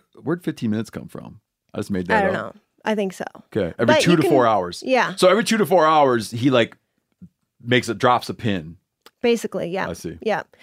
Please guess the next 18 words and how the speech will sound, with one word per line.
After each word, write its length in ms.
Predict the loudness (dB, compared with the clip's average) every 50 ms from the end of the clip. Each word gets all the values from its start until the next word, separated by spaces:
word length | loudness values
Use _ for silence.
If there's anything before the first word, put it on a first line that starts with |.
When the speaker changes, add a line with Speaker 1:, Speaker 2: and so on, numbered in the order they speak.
| -12 _
Speaker 2:
And 160 | -2 0 0
you 80 | 0 0
can 180 | 0 -2 -2 -2
set 380 | -4 -2 -2 -2 -2 -2 -2
that, 260 | -2 -2 -2 -2 -4 -8 -8
that 300 | -4 -2 -2 -2 -2 -6
fix 340 | -6 -6 -6 -6 -6 -4 -6
rate 140 | -4 -4 -4
is 100 | -6 -8
what 140 | -8 -8
that's 240 | -8 -8 -8 -10 -12
called, 340 | -10 -6 -6 -6 -6 -8 -8
too. 220 | -6 -4 -2 -2
I 80 | 0 -2
mean, 120 | -2 -2
you 120 | -4 -6 -4
could 200 | -2 -4 -4 -2
do, 320 | -2 -4 -4 -4 -4 -8